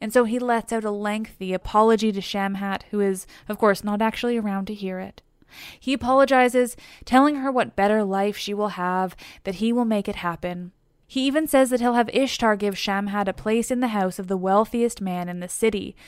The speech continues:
and that this man will abandon his current wife, who's had his seven children, in order to be with Shamhat.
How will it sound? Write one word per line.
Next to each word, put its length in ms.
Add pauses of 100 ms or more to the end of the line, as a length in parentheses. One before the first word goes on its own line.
(220)
and 120
that 140
this 220
man 260
will 140
abandon 420
his 160
current 300
wife, 380
who's 180
had 180
his 160
seven 320
children, 560
in 140
order 240
to 100
be 240
with 160
Shamhat. 600